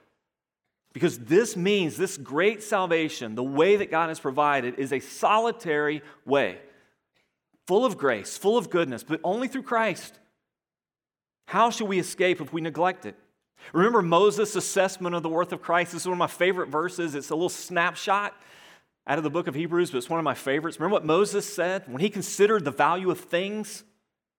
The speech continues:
I mean, remember Moses could have had it all. He's the son of the most important, most powerful, wealthiest king on the planet, Pharaoh of Egypt,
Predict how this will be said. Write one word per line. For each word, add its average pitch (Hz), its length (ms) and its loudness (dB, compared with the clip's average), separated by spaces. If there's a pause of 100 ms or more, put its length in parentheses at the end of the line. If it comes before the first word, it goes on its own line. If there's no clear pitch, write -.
(280)
I 139 60 -8
mean, 170 80 2
remember 185 320 4
Moses 185 420 2
could 196 160 2
have 175 80 2
had 165 200 4
it 156 60 -2
all. 165 260 4
He's 165 200 0
the 160 80 -6
son 180 500 0 (180)
of 135 80 -8
the 143 60 0
most 156 300 0
important, 190 540 0
most 180 400 0 (160)
powerful, 190 760 2 (580)
wealthiest 220 760 2
king 214 260 0
on 202 180 4
the 190 80 2
planet, 175 540 -2
Pharaoh 156 500 2
of 117 120 -4
Egypt, - 500 -12